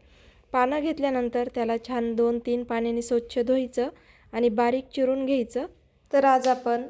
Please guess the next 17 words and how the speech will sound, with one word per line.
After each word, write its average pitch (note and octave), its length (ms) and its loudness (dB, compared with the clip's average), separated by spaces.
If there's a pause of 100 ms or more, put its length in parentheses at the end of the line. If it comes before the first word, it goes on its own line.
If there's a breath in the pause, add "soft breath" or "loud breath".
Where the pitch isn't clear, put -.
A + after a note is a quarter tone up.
(140)
दोन C4+ 300 4
वाटी B3 360 -2
बेसनपासून B3 880 -2
ही B3+ 60 -4
कोथिंबीर B3 540 0
वडी A3+ 200 0
बनवणार G#3 440 -2
आहोत. A3 260 -4 (140)
कुठल्याही C4 500 -2
एकाच B3+ 360 -2
भांड्याचं A3+ 500 -2
माप A3+ 260 -6
घ्यायचं A#3 360 0
आहे. C4+ 100 -6 (440 loud breath)
अर्धा A#3 280 2
चमचा C4+ 380 -2
ओवा, A#3 340 4